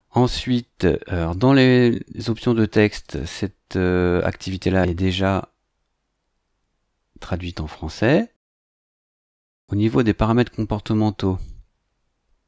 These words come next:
on va laisser positionner les cartes en carré. Et puis nombre de cartes à utiliser, bah ça c'est si vous avez fait, euh, par exemple là j'ai fait vingt cartes, je pourrais lui dire de faire un memory avec seulement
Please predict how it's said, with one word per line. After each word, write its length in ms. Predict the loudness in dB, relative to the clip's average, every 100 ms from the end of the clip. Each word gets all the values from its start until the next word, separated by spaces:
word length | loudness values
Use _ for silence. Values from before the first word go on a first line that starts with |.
| _ _ _ _ _
on 140 | -6 -2
va 160 | 0
laisser 420 | 2 0 0 0 0
positionner 500 | -2 -6 -4 0 0
les 100 | -2
cartes 200 | -6 -8
en 80 |
carré. 500 | -6 -4 0 2 0 -6 -20 -20 _ _ _ _ _ -8
Et 80 | -6
puis 140 | 0
nombre 260 | 2 2 2
de 80 | -2
cartes 260 | -2 -2
à 80 | -2
utiliser, 560 | -2 -4 -4 2 2 0 _ _ _
bah 100 | -6
ça 160 | 0 0
c'est 140 | 0
si 160 | -6 -6
vous 140 | -2
avez 180 | 0 0
fait, 400 | -2 2 2 2
euh, 40 | 0
par 120 | -4
exemple 240 | -4 -2
là 80 | -2
j'ai 140 | -2
fait 160 | -4 -2
vingt 180 | 0 0
cartes, 280 | 0 -2 -4
je 40 |
pourrais 220 | -4 -4
lui 100 | -2
dire 180 | -4 -4
de 120 | -4
faire 240 | -4 -2 0
un 40 |
memory 380 | 0 -2 -2 -2
avec 240 | -2 -4
seulement 460 | -4 -4 -2 -4